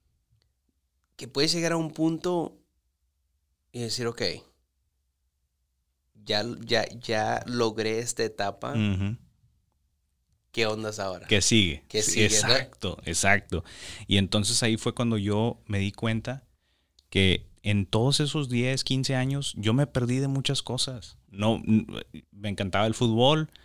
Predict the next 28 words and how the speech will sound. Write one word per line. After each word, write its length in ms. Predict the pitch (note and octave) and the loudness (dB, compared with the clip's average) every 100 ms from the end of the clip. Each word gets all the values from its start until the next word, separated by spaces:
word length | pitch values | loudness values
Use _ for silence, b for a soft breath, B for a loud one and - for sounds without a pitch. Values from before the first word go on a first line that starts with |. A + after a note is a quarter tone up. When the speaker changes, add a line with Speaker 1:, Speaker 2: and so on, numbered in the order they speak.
| b b _ | b b _
Speaker 2:
me, 340 | - G2+ F#2+ F#2 | -4 -2 0 -2
me, 420 | G2 G2 F#2 F2 | 0 0 -2 -2
me 100 | G2 | -2
encantaba 540 | G2 G2 G2 G2+ G#2+ A#2 | -2 0 2 4 6 6
mucho 380 | A#2 G#2 A#2+ A2+ | 4 2 2 2
ir 120 | G#2 | 2
a 80 | G#2 | 0
bailar, 720 | F2+ F#2+ A#2+ C3 C3 A#2 - - | 0 0 0 -2 -2 -6 -10 -18
ir 200 | F2+ F2+ | -10 -4
a 60 | F#2 | -2
salir 440 | - E2+ G#2 A#2+ | -2 -2 -2 0
y 80 | A#2 | -2
todo, 300 | - A2 A2 | 0 -2 -2
pero 380 | - G#2 F#2+ E2+ b b b _ | 0 2 2 -2 b b b _
yo 100 | - | -2
estaba 320 | - C3 C3+ - | 0 0 -6 -8
tan 240 | - C3 | -2 0
enfocado 500 | C3 A#2+ A#2 G#2+ A2+ | 0 -4 -6 -4 -2
en 60 | B2 | -2
lo 80 | A#2+ | -4
que 80 | A2 | -4
Speaker 1:
Ujú. 60 | |
Speaker 2:
estaba 180 | - G#2+ | -2 -2
haciendo 400 | A2 A2+ A#2+ B2 | 0 0 0 0
que, 260 | G#2 F2 b b b b b | -2 -2 b b b b b
que 120 | - | -2
no 120 | G2+ G#2+ | 2 2
aproveché, 720 | - C#3 C3 - A#2 C3 | 2 2 2 2 2 2